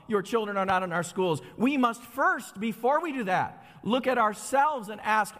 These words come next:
"Are we aligned with what God has called Adventist education to be?"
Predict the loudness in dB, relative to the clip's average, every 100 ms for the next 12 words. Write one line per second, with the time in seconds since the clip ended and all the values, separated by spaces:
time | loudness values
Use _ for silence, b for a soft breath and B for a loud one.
0 | 0 0 0 0 -2 0 0 0 2 0
1 | -2 -4 -2 -2 0 0 2 -2 B -4
2 | -4 -4 0 0 2 0 -2 -6 -8 -8
3 | -6 -6 -6 -8 -4 -2 -2 -6